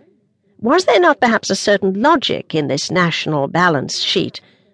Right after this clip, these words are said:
the loss of power compensated by a real gain in security?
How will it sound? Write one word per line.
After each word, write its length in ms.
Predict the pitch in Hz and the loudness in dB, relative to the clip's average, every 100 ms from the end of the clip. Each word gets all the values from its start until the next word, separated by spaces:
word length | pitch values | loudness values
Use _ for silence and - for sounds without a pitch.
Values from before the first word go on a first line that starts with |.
| _ | _
the 60 | 185 | -2
loss 360 | 185 190 208 - | 2 2 0 -4
of 180 | - - | -6 0
power 420 | 190 196 190 277 | 2 4 4 2
compensated 840 | - 185 190 185 - 180 - - | 0 0 0 0 0 -2 -2 -2
by 140 | 156 | 0
a 100 | 165 | 2
real 300 | 165 190 190 | 2 2 2
gain 260 | 180 180 185 | 2 2 2
in 140 | 175 | 0
security? 640 | 175 - 208 180 170 226 | -2 -2 0 0 0 -2